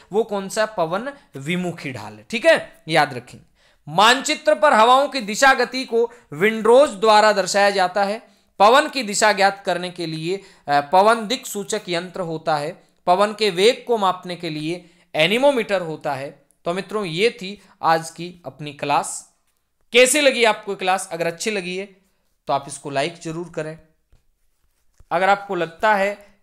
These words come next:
कि अपने एक शेयर करने से किसी की जिंदगी बदल सकती है तो आप बदलने में भागीदार बने।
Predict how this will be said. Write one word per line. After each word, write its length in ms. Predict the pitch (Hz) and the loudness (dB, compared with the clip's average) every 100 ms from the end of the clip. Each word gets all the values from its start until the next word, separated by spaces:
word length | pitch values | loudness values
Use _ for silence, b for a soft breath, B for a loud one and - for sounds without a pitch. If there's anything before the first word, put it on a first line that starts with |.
| - | -4
कि 80 | |
अपने 440 | 170 170 196 220 226 | -4 -4 -6 -4 -4
एक 160 | 214 | -6
शेयर 320 | - 190 190 202 | -8 -6 -4 -4
करने 380 | 202 165 180 | -6 -8 -8
से 280 | 180 175 180 _ | -10 -10 -12 _
किसी 220 | 160 175 | -12 -12
की 100 | 165 | -12
जिंदगी 400 | 165 143 156 160 | -12 -10 -10 -10
बदल 360 | 151 127 147 214 | -8 -4 -2 -2
सकती 380 | 214 - - 170 | -4 -14 -14 -12
है 140 | 160 | -12
तो 400 | 160 _ _ - | -12 _ _ -6
आप 80 | 131 | -6
बदलने 420 | 131 139 147 147 | -4 -2 -2 -4
में 140 | 143 120 | -10 -12
भागीदार 400 | 120 127 143 160 | -12 -6 -6 -6
बने। 220 | 151 | -10